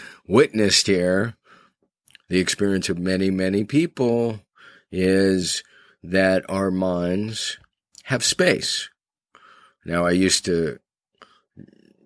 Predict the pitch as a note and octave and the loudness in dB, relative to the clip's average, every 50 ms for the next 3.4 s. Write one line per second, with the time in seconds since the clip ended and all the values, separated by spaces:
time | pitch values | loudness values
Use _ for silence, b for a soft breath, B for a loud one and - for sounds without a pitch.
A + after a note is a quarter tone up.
0 | _ _ - E2+ F#2 G2 F#2 D#2+ - F2 F2+ E2+ E2+ E2 E2 E2 E2 E2 D#2+ D2 | _ _ -2 0 2 2 2 2 2 2 2 2 2 0 0 0 0 -2 -2 -4
1 | F2 E2+ E2 D#2+ D#2 C#2 - E2 E2 E2+ F2 E2+ E2 F2 - - G2+ F2+ E2 - | -4 -2 -2 -2 -4 -6 -6 -6 -4 -2 -2 -2 -2 -4 -2 0 0 0 0 0
2 | - - - - _ _ _ _ _ _ _ - - D#2+ F2 F#2 F#2 F2+ E2 E2 | -2 -4 -4 -8 _ _ _ _ _ _ _ -12 -6 -2 -2 0 0 0 -2 -4
3 | E2 D#2+ D#2+ D2 F2 E2+ D#2+ E2 | -6 -6 -6 -6 -6 -6 -6 -8